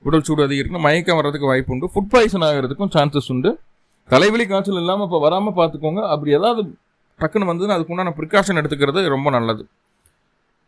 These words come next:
நம்மளை ஒருத்தர் ரெஸ்பெக்ட் பண்ணல அப்படின்னு இருந்தால் கூட நம்ம என்ன பண்ணுவோம்னா அவங்களுக்கு ரெஸ்பெக்ட் கொடுத்து அவங்களோட, அஹ், அவங்களோட உணர்வுகளுக்கு மதிப்பு கொடுப்போம். So, அந்த விஷயம்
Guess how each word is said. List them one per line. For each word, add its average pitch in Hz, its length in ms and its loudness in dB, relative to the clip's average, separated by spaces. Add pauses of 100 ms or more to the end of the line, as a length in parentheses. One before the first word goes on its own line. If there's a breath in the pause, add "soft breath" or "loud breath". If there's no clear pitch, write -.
(720)
நம்மளை 170 360 4
ஒருத்தர் 156 340 0
ரெஸ்பெக்ட் 208 360 0
பண்ணல 160 600 2 (240)
அப்படின்னு 170 340 2
இருந்தால் 170 380 2
கூட 135 480 0 (720)
நம்ம 165 340 2
என்ன 196 160 2
பண்ணுவோம்னா 147 840 0 (420)
அவங்களுக்கு 127 360 -2
ரெஸ்பெக்ட் 165 320 -4
கொடுத்து 151 300 -2
அவங்களோட, 120 640 -2 (800)
அஹ், - 380 -14 (320)
அவங்களோட 147 260 4
உணர்வுகளுக்கு 175 640 0
மதிப்பு 156 300 2
கொடுப்போம். 135 360 -6 (600)
So, 147 320 -2
அந்த 202 180 -2
விஷயம் 226 520 -6